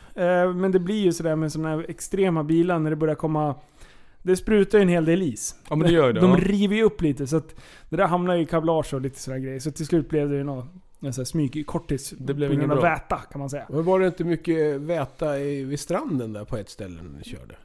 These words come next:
Speaker 1: <laughs> Jo, Liv. Han, eh, Jokervägen kallar han det. Eh,
Speaker 3: Ja.
Speaker 1: han bara, "Här ska vi åka när vi har full fart." Och det var ju alltså i strandkanten,
Speaker 3: Ja.
Speaker 1: i, i vassen.
Speaker 3: Ja.
Speaker 1: Där skulle han
Speaker 3: Mm.
Speaker 1: åka igen. Och det, som alla som har lite koll på is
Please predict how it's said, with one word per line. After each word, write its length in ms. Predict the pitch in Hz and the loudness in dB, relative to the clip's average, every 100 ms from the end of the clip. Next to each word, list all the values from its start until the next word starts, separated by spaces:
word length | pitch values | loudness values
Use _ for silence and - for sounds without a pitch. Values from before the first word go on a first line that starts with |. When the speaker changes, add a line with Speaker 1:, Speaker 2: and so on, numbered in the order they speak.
| _ | _
Speaker 1:
<laughs> 400 | 180 - 262 277 | 0 2 6 6
Jo, 220 | 226 240 | 8 6
Liv. 460 | 214 233 247 160 - 339 285 - | 6 8 6 4 -2 -12 -10 0
Han, 220 | 214 240 233 | 0 0 2
eh, 240 | 202 190 | 4 4
Jokervägen 840 | 190 214 208 208 202 233 180 139 127 | 4 6 4 4 4 4 4 0 -2
kallar 200 | 147 139 | -2 -2
han 120 | 135 | -2
det. 100 | 127 | -2
Eh, 60 | 127 147 - | -6 -8 0
Speaker 3:
Ja. 120 | 156 | 2
Speaker 1:
han 180 | 185 175 | 4 4
bara, 200 | 160 180 | 2 0
"Här 200 | 208 196 | 0 2
ska 160 | - | 2
vi 80 | 175 | 4
åka 320 | 170 156 165 | 4 4 0
när 80 | 151 | 0
vi 80 | 151 | 0
har 240 | 147 147 | 0 -2
full 280 | 135 160 143 | -2 0 0
fart." 240 | 151 139 | 0 -2
Och 140 | 196 165 | -2 0
det 80 | 175 | 2
var 120 | 196 | 4
ju 80 | 185 | 4
alltså 300 | 160 165 147 - - - _ - - | 4 2 0 -8 -20 -20 _ -14 0
i 220 | 262 240 | 2 2
strandkanten, 1000 | - 190 175 160 196 185 - 127 131 190 | 2 2 2 2 2 2 -4 -6 -6 -2
Speaker 3:
Ja. 180 | 139 170 - - | -2 -2 -8 -4
Speaker 1:
i, 480 | 180 180 175 185 202 214 196 - _ - | -2 2 2 0 -4 -6 -16 -18 _ -2
i 120 | 190 | 2
vassen. 640 | 208 233 - - 107 107 - - _ | 4 2 -2 -8 -10 -16 -20 -20 _
Speaker 3:
Ja. 100 | - | 2
Speaker 1:
Där 120 | 202 | 2
skulle 200 | 196 190 | 2 2
han 60 | 175 | 2
Speaker 3:
Mm. 120 | 151 | 2
Speaker 1:
åka 100 | 143 | -2
igen. 140 | 135 143 | -4 -2
Och 120 | 170 | -2
det, 80 | 214 185 214 | -4 -8 -4
som 200 | 190 180 | 0 2
alla 200 | 190 196 | 2 0
som 180 | 196 175 | 0 -2
har 80 | |
lite 340 | 180 202 - 208 | -2 -2 -4 -2
koll 260 | 175 151 | 2 2
på 120 | 135 143 | 0 -4
is 380 | 139 165 - | -4 -6 -12